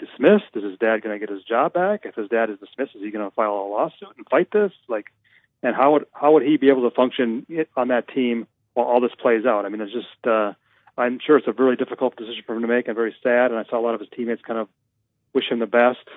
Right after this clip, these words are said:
uh, uh, you know, on his way out. But, uh, I'm not sure what other decision he could have made. I don't know how he could have been a member of this team this year with all that was going on involving his own father. And so, um, you know, it is sad. It's, he's, he's kind of a, you know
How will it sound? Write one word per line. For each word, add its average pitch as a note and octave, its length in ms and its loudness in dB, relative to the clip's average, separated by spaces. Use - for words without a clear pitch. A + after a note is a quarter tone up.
uh, - 20 -8
uh, C#3+ 540 -8
you D3 140 -4
know, C3 100 -2
on A#2+ 100 -4
his G#2+ 100 -8
way A#2 180 2
out. B2 340 2
But, A2+ 140 -6
uh, A2+ 180 0
I'm C3 140 -2
not C#3 180 2
sure C3 120 -2
what A#2 160 2
other A2+ 160 0
decision A2 340 -6
he A2+ 80 -2
could A2+ 140 -6
have G2 100 -10
made. G#2 220 -4
I - 20 -8
don't A2 120 -8
know G#2 120 -12
how G#2+ 80 -8
he A2 80 -6
could - 160 -14
have A2 80 -12
been A#2 140 -4
a - 20 -4
member A#2 220 -4
of G#2 60 -6
this G#2+ 100 -8
team A#2+ 200 -6
this A2+ 180 -8
year A2 280 -6
with A#2+ 80 -6
all A#2 60 0
that A#2 100 -4
was G#2+ 80 -10
going A2 240 -4
on G#2+ 180 -4
involving G#2 340 -4
his G2+ 120 -12
own A2+ 180 -4
father. A2 480 -4
And A2 380 -8
so, A2 300 0
um, G#2 300 -2
you C3 60 -8
know, B2 100 0
it C#3+ 220 6
is F3+ 140 8
sad. G#2 180 2
It's, G#2 140 -10
he's, B2 320 -10
he's A#2+ 140 -10
kind B2+ 180 -4
of A2 100 -6
a, G#2+ 240 -2
you B2 100 -6
know A2+ 180 -8